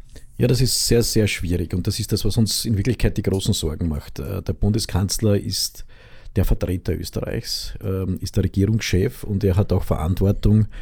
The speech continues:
hier klare Worte zu sprechen. Und, äh, jeder, der das Thema verfolgt hat und jeder, der die Entwicklung seit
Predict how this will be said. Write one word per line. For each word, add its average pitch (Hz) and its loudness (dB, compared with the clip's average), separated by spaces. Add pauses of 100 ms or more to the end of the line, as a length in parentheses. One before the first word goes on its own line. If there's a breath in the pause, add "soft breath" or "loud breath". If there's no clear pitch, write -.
(240 loud breath)
hier - 4
klare 92 2
Worte 80 0
zu - -4
sprechen. - -4
Und, 78 -6
äh, 90 -2
jeder, 87 2
der 95 0
das 92 0
Thema 98 4
verfolgt - 0
hat 107 -2
und 87 2
jeder, 85 2
der 85 0
die 90 0
Entwicklung 80 0 (500 loud breath)
seit 90 0